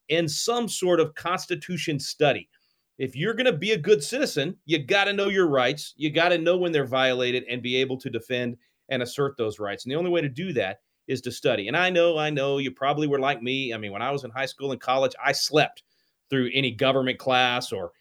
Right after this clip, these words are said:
history class. Those things were boring to me because all we did was memorize dates and names and that sort of thing. Then I found David Barton, and somebody gave me a cassette tape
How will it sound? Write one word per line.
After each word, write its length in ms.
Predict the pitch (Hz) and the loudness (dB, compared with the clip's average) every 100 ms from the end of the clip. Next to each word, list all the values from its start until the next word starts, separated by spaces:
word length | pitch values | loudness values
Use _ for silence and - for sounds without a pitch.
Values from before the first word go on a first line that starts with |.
| _ | _
history 380 | 165 160 - 151 | -2 0 -2 -4
class. 400 | - 147 147 147 | 0 0 0 0
Those 120 | 156 | -4
things 160 | 214 196 | -4 0
were 140 | 214 | 0
boring 560 | 123 156 202 294 262 160 | 0 0 0 0 -2 0
to 120 | 117 | -2
me 360 | 101 101 139 180 _ _ | -2 -4 -6 -8 _ _
because 280 | 156 156 175 | -2 4 4
all 140 | 214 | 6
we 80 | 240 | 4
did 160 | 180 208 | 4 4
was 140 | 170 | 4
memorize 420 | 147 180 175 156 | 0 2 2 2
dates 320 | 117 135 151 139 | 2 0 0 -4
and 140 | 123 | -4
names 340 | 107 120 120 | -2 -2 -2
and 80 | 110 | -4
that 120 | 117 | -6
sort 140 | - 113 | -2 -4
of 60 | |
thing. 180 | 110 101 | -4 -4
Then 140 | 131 208 | -2 -2
I 80 | |
found 480 | - 160 135 123 123 - _ _ | -2 0 2 0 -2 -8 _ _
David 320 | - 120 113 107 | 2 2 2 0
Barton, 260 | 90 73 - _ _ _ _ _ _ - | -4 -6 -18 _ _ _ _ _ _ -10
and 120 | 110 | -8
somebody 600 | - - 208 226 117 98 | -6 -2 0 0 0 -2
gave 400 | 95 90 147 - | -4 0 0 0
me 140 | 120 123 | -2 -2
a 60 | |
cassette 560 | 113 107 - - 208 - | -2 -6 -6 0 0 -2
tape 280 | 113 90 101 | -8 -8 -10